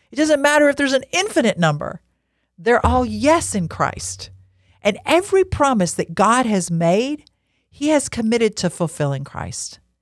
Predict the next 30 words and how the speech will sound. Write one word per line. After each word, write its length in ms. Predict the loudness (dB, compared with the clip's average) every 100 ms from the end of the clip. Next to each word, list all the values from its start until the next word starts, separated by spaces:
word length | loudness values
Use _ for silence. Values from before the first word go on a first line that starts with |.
| _ _ _ _
So 160 | -8 -4
do 100 | 0
you 120 | 0
realize 420 | 0 0 0 0
that 140 | -2 -2
that 160 | 0
verse 280 | 2 0 0
says, 520 | 0 2 2 -2 -10 _ _ _ _ -2
God 460 | 2 4 4 2 -4
says 600 | 0 2 4 2 0 -10
yes. 800 | -10 0 2 2 -2 -10 -10 -14 -20 _ _ _ _ _ 0
And 220 | 2 2
when 360 | 0 0 -4
we 360 | -2 2 4 4
appropriate 720 | 0 -2 0 0 2 0 0 0
the 80 |
promise 460 | -2 0 0 -2 -4
and 120 | -4
come 180 | -2 -2
to 80 | 0
God 260 | 2 2 2
on 80 |
the 80 | 0
basis 340 | 0 -2 -4 -6
of 80 |
the 80 | -4
promise, 540 | -2 0 0 -4 -10 -14 _ _ _
we 120 | -4 -2
say 260 | 4 4 4
our 260 | 4 2